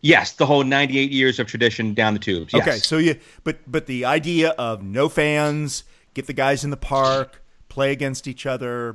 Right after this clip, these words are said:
Speaker 2: blah, blah, test them every day, that kind of stuff. You're okay with that?
Speaker 1: Okay with them. Dying for it. You know, there's nothing on tele-, you know, there's nothing on T V these days. Absolutely. I'd watch every game religiously.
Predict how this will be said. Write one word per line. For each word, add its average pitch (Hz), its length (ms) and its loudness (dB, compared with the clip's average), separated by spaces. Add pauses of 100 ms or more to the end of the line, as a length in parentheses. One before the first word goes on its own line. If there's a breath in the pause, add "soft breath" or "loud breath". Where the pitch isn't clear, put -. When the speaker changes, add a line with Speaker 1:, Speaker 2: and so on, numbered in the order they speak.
(100)
Speaker 2:
blah, 117 160 -2
blah, 127 160 -6
test 131 320 -8
them 131 120 -8
every 120 180 -6
day, 120 400 -4
that 107 180 -10
kind 127 160 -8
of 110 60 -12
stuff. 120 280 -8 (180)
You're 170 180 0
okay 220 200 2
with 87 120 -8
that? - 160 -18 (400)
Speaker 1:
Okay 156 260 4
with 143 140 8
them. 101 180 -6 (160)
Dying 220 440 6
for 120 220 0
it. 113 60 0
You 151 60 -2
know, 196 80 0
there's 147 120 -4
nothing 214 280 0
on 190 80 0
tele-, 165 340 -2
you - 20 0
know, 226 60 6
there's 175 140 4
nothing 202 340 2
on 202 80 0
T 196 200 -8
V 220 120 -4
these 117 220 -2
days. 80 340 -10
Absolutely. 165 960 2
I'd 120 140 2
watch 160 260 4 (100)
every 160 300 2
game 143 280 0
religiously. 104 600 0